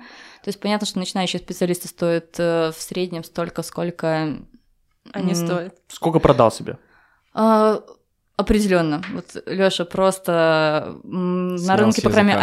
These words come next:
Speaker 4: языка.
Speaker 1: I T, да,
Speaker 3: Спасибо
Speaker 1: на рынке
Speaker 3: большое.
Speaker 1: I T, да,
Speaker 3: Спасибо.
Speaker 1: это прям
Speaker 4: Лучший.
Speaker 1: на-, то есть это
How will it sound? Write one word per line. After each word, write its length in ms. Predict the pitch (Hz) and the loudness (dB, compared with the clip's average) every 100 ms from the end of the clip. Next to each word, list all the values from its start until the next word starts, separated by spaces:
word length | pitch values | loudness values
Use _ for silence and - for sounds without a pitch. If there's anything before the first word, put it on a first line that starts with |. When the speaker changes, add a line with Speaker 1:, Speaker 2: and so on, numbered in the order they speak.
| 202 | 4
Speaker 4:
языка. 260 | 202 - | 2 0
Speaker 1:
I 80 | 262 | 0
T, 60 | 381 | 0
да, 220 | - 202 190 | -2 6 8
Speaker 3:
Спасибо 220 | 175 - | 10 10
Speaker 1:
на 60 | |
рынке 220 | 214 233 135 | 10 10 10
Speaker 3:
большое. 140 | 202 | 10
Speaker 1:
I 120 | 196 | 8
T, 240 | 208 - 262 | 4 -2 2
да, 220 | 214 190 180 | 6 8 8
Speaker 3:
Спасибо. 280 | 170 - 208 | 6 6 6
Speaker 1:
это 520 | 226 - 208 202 196 | 4 4 6 6 4
прям 140 | 202 196 | 2 2
Speaker 4:
Лучший. 220 | 196 202 | 2 0
Speaker 1:
на-, 60 | 202 - - - | -4 -10 -16 0
то 40 | 254 | 0
есть 80 | 247 | 4
это 160 | 247 | 2